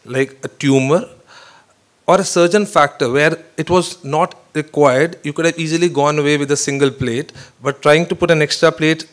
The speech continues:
ins-, gave, you gave an insult to the biology and the blood supply, which eventually led to a non-union, or a poor technique,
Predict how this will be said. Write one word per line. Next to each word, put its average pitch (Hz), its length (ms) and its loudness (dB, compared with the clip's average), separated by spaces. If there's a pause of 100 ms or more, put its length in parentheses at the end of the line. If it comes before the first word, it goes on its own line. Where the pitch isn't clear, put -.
ins-, 135 220 -6
gave, 131 360 -4
you 151 100 0
gave 147 180 2
an 151 80 2
insult 147 360 2
to 151 100 0
the 139 100 0
biology 123 560 0
and 135 100 -2
the 127 60 0
blood 120 280 -4
supply, 135 400 -2
which 147 200 -6
eventually 135 420 -4
led 127 240 -8
to 127 160 -6
a 170 60 -8 (340)
non-union, 117 720 -2 (540)
or 180 120 2
a 190 40 0
poor 185 280 -2
technique, 160 540 -4